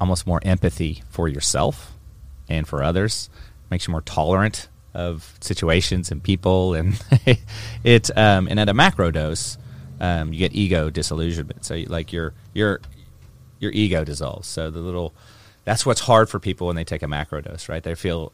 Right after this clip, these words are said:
uh, anxious and nervous, and because when you first do that, it's very unnerving, and people think, "Oh,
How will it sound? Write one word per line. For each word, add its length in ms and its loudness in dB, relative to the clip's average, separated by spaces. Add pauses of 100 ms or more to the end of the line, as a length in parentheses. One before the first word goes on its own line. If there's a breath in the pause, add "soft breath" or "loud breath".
(120)
uh, 240 -4
anxious 540 -4
and 260 -8
nervous, 580 -4
and 300 -10
because 380 -8
when 100 -8
you 80 -8
first 360 -2
do 220 2
that, 300 -4 (420 soft breath)
it's 140 -6
very 360 8
unnerving, 580 -2 (100)
and 120 -4
people 220 -4
think, 220 -4
"Oh, 300 2